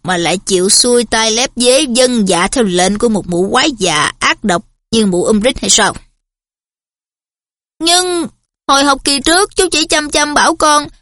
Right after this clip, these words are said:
phải cẩn thận và đừng có liều lĩnh." Chú Sirius sốt ruột nói. "Năm ngoái có đủ mọi chứng cứ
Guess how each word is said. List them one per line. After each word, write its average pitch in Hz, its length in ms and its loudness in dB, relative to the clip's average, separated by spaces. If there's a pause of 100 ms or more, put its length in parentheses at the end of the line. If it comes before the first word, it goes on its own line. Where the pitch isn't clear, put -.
(120)
phải 311 140 0
cẩn 277 220 0
thận 262 400 0
và 262 80 0
đừng 240 160 0
có 339 100 -2
liều 269 240 4
lĩnh." 240 340 -4 (1300)
Chú 269 120 0
Sirius 220 480 0
sốt 277 260 0
ruột 180 260 -2
nói. 233 280 -6 (760)
"Năm 190 360 0
ngoái 262 300 4
có 262 160 0
đủ 180 260 0
mọi 175 260 0
chứng 262 200 -2
cứ 262 340 2